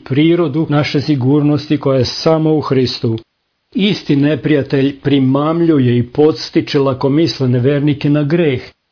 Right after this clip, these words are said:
i optužuje Hristove verne učenike za sebičnost, dvoličnost i obožavanje sebe,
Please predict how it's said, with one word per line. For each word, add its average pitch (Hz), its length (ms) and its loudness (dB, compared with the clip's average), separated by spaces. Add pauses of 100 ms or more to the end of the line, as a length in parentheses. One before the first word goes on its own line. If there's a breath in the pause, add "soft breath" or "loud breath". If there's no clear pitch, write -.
(500)
i 190 320 0
optužuje 160 680 2
Hristove 180 580 0
verne 185 480 0
učenike 147 760 0
za 113 240 -4
sebičnost, 143 1000 -2
dvoličnost 143 1040 -2
i 170 80 4
obožavanje 147 760 2
sebe, 147 520 -2